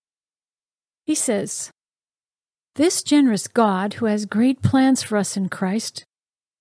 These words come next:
eternal and glorious plans they are, will have you put together and on your feet for good." He gets the last word. Yes, he does.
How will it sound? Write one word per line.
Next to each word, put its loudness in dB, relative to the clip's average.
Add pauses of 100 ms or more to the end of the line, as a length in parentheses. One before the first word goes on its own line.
(400)
eternal 2
and 0
glorious 2
plans -2
they 2
are, 2 (680)
will 2
have 2
you 4
put -2
together 2
and 0
on 4
your 2
feet -2
for -6 (100)
good." -2 (1000)
He 4
gets 0
the 2
last 2
word. 0
Yes, 2
he 2
does. -2